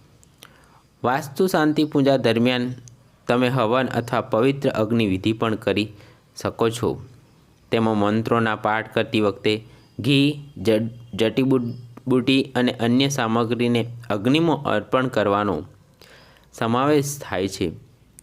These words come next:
એ નોંધવું અગત્યનું છે કે વાસ્તુ શાંતિ પૂજાના વિશેષ પગલાં અને વિશે-, વિગતો પૂજા કરતી પરંપરા અને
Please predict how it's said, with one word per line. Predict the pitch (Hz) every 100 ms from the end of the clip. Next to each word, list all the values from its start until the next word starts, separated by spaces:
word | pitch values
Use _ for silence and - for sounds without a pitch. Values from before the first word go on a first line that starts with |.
| _ _ -
એ | 107 110 -
નોંધવું | 107 107 101 120 120 -
અગત્યનું | 101 110 110 139 135
છે | 120 - - - - - - - -
કે |
વાસ્તુ | 147 135 135 143
શાંતિ | 151 151 131 127 139
પૂજાના | 123 120 123 123 107 - - - -
વિશેષ | 117 117 120 170 165
પગલાં | - 107 120 123 104 - - - _ _ - -
અને | 110 104
વિશે-, | 98 - - 135 127 - - _
વિગતો | 113 113 131 131 117
પૂજા | 117 110 113
કરતી | - 107 101 113
પરંપરા | - - 104 113 113 123 123 -
અને | 104 101